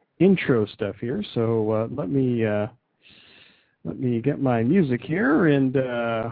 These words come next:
we will continue. I will take my first break here. You're listening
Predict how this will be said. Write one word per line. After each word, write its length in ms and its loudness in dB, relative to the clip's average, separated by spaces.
we 140 -2
will 100 0
continue. 720 0
I 80 4
will 140 2
take 180 -4
my 120 -4
first 340 -4
break 260 0
here. 320 0
You're 160 2
listening 380 2